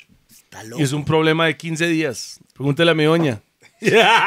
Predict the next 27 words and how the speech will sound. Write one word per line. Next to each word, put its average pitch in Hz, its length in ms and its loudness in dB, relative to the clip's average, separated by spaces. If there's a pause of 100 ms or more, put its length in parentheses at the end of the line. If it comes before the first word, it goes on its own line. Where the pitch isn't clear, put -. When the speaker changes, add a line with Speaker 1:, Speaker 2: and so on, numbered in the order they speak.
(500)
Speaker 1:
Y 226 100 2
me 240 100 6
llama 247 240 4
mi 240 120 6
doña 254 260 4
y 254 40 4
me 247 80 4
dice, 196 320 0 (320)
"Amor, 214 300 -8
eso 208 220 -8
que - 80 -20
está - 200 -14
en 240 100 -10
el, 247 220 -10
en, 139 340 -14
en 143 160 -10
el 143 120 -6
refri 226 460 -6
que 156 120 -10
dice 202 500 -8 (380)
mero 220 260 4
macho, 254 340 2
es, 214 300 0
es 185 160 -4
algo, 269 500 -2 (600)
eh, 196 300 0
energizante." 190 840 -2